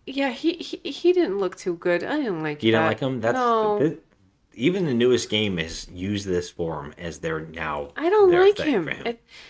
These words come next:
Speaker 1: it's weird. It, it, but it's a big change from, you know, Mortal Kombat
Speaker 2: What not
Speaker 1: one.
Speaker 2: we're used to. We were kinda
Speaker 1: <laughs>
Speaker 2: used to that, that green ninja skin
Speaker 1: Yeah.
Speaker 2: that has, like, a hidden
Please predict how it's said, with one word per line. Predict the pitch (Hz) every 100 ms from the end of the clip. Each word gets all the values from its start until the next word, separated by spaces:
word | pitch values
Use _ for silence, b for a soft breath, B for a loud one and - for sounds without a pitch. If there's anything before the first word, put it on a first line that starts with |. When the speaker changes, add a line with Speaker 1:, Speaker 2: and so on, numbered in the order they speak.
| B
Speaker 1:
it's | - 277
weird. | 269 285 214 165 -
It, | -
it, | -
but | 220
it's | 254 269
a |
big | 247 285
change | 277 269 247 196
from, | 202 180 170 -
you | 196
know, | 175
Mortal | 165 165 160
Kombat | 165 185 175 165
Speaker 2:
What | 117
not | 131
Speaker 1:
one. | 185
Speaker 2:
we're | 123
used | 117 117 113
to. | 87
We | 101
were | 104
kinda | 131 135
Speaker 1:
<laughs> | 123 101
Speaker 2:
used | 104 -
to | 104
that, | 95 87 85 90 92 - -
that | 80 76
green | - 98 107 107
ninja | 92 90 90 90
skin | 80 - 95 92 92 92 _ _ _
Speaker 1:
Yeah. | - 180
Speaker 2:
that | 101 98
has, | - 95 95
like, | 98
a | 85
hidden | 78 - 92 90 87 85